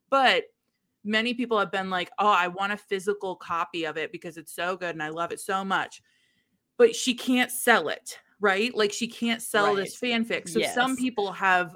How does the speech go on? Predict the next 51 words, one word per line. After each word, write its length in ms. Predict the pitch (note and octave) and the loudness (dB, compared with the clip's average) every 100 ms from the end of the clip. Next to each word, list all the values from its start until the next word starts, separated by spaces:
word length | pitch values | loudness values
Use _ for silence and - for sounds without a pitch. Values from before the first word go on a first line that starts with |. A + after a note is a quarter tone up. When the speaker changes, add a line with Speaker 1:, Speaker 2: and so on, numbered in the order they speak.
| - | -4
Speaker 1:
um, 580 | F#3+ F3+ F3 E3+ E3+ E3+ _ _ | 0 0 0 -6 -10 -12 _ _
started 540 | - - G#3 G3+ F#3+ D#3 | -16 -2 0 0 -2 -6
to 480 | - G3+ F#3+ F3+ - | -8 -6 -4 -6 -6
make 380 | F3+ F#3 F#3 - | -6 -6 -2 0
their 220 | F#3+ - | 2 2
own, 180 | F3 F#3 | -2 -2
like, 240 | E3+ - | -6 -2
bind 400 | F3 E3+ G3+ G3+ | 0 2 0 -2
their 340 | A3+ G#3 F#3 | 0 0 0
own 220 | F#3 F#3+ F3+ | 0 -4 -2
books 560 | D#3+ F3 - - - | 0 0 -2 -8 -8
of 60 | F#3 | -6
Speaker 2:
Mm-hmm. 280 | F3 A3 A#3 | 0 2 4
Speaker 1:
it. 260 | C4+ - D#3+ | 4 2 0
Speaker 2:
You'll 500 | F#3+ A#3 C#4 D#4+ D#4+ - | 4 6 6 4 -2 -6
be 160 | G3 A#3 | -2 2
very 280 | G#3+ G#3+ F#3+ | 4 4 4
proud 320 | G#3+ F#3 E3+ | 4 4 2
to 100 | F3 | -6
know 400 | E3 D3+ D3 C#3 - | -6 -6 -6 -10 -16
that 420 | D3+ E3+ D#3+ D3 - | -2 4 6 4 2
I 140 | E3+ | 0
have 300 | F3+ G3+ F#3+ | 4 2 2
a 40 | |
little 240 | G#3 G#3 G3+ | 0 -2 -4
snippet 540 | G3+ A#3 A#3 D#3+ D3+ - _ _ _ - | -6 -10 -6 -8 -8 -16 _ _ _ -8
about 320 | F#3 G3 F#3+ | 4 4 4
this. 360 | C#3 C#3+ - - _ | -4 -16 -18 -20 _
Speaker 1:
<gasps> 400 | - - - _ | -10 -10 -12 _
Do 120 | - | -18
you 240 | - - G3 | -18 -18 -18
really? 420 | G#3 A3+ F3+ _ - | -18 -20 -20 _ -6
Speaker 2:
I 140 | F#3 | -6
do, 220 | F3+ F3+ E3+ | -2 -4 -4
'cause 260 | E3+ D#3 - | -8 -8 0
Speaker 1:
Can 340 | F3 F3 F3+ | 2 4 2
you 60 | F3+ | 0
Speaker 2:
I 20 | |
Speaker 1:
give 120 | F#3 | -4
it 60 | F#3+ | -10
to 80 | A#3+ | -8
me? 200 | C#4 F4+ _ _ | -8 -8 _ _
Speaker 2:
put 140 | G3+ | -4
the 60 | F#3 | -2
work 220 | E3+ D#3+ | -2 -2
in. 220 | C#3+ D#3 D#3+ | -6 -6 2
Yes. 280 | E3 D3+ - | 2 2 -8
Before 240 | F#3 C4 | -4 -2
we 100 | C#4+ | 0
do 140 | C4+ | -2
that, 340 | G#3+ G3 F3 | 4 4 4